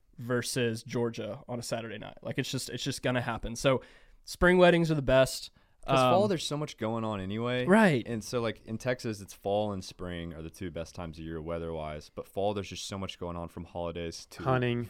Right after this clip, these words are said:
Speaker 2: football
Speaker 1: Hunting,
Speaker 2: to, and it's
Speaker 1: yeah.
Speaker 2: hunting season, yeah. And in the spring, everything kinda slows down.
Speaker 1: Yeah. I've also got on here Yee Day. That's in two days. Um, shorts weather.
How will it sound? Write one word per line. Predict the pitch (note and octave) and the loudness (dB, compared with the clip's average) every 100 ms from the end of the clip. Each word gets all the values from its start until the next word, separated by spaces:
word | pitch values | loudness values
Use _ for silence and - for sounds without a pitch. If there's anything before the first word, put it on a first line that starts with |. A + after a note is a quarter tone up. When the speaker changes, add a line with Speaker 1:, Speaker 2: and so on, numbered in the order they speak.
| - | -6
Speaker 2:
football | G2+ F#2 F2+ F2 | -4 -2 -2 0
Speaker 1:
Hunting, | D3 C#3+ C3 | 0 0 0
Speaker 2:
to, | A#2 | -2
and | A2 | -2
it's | B2 | 0
Speaker 1:
yeah. | A2+ | -2
Speaker 2:
hunting | G2 E2+ | -4 -8
season, | - E2+ E2 E2 | -10 -10 -10 -10
yeah. | F2+ F2 D#2+ _ _ - - - | -8 -8 -10 _ _ -20 -20 -12
And | G#2 F2 E2 | -8 -6 -6
in | F2+ | -8
the | F2 | -8
spring, | - G2 F#2+ | -8 -6 -4
everything | F2 E2+ E2 | -6 -8 -10
kinda | - F2 E2 D2+ - - | -10 -8 -8 -10 -18 -20
slows | - - D2 D#2 | -18 -14 -12 -12
down. | - C2+ C#2+ - - | -14 -16 -16 -18 -14
Speaker 1:
Yeah. | C3 A#2+ A2+ - _ _ _ _ _ | -6 -4 -6 -10 _ _ _ _ _
I've | - | 8
also | F#3 G3 G#3+ | 12 12 10
got | F3 E3+ | 10 12
on | E3 E3 | 12 10
here | D#3+ D#3 | 8 8
Yee | C3+ C#3+ D3 | 6 6 4
Day. | E3 B2 A#2+ - _ | 4 2 0 -4 _
That's | - A#2+ - - - | -4 -4 -4 -10 -6
in | C3 A#2+ | -4 -2
two | D#3+ | 0
days. | D3 B2 D#3+ - - _ _ - _ - | 2 0 -2 -8 -18 _ _ -20 _ 0
Um, | C3+ C3+ C3+ B2+ A#2 A#2+ _ - | 4 6 6 4 2 -4 _ -14
shorts | - D#3 F#3 - | 2 4 4 8
weather. | G#3 G#3+ A3 | 8 8 4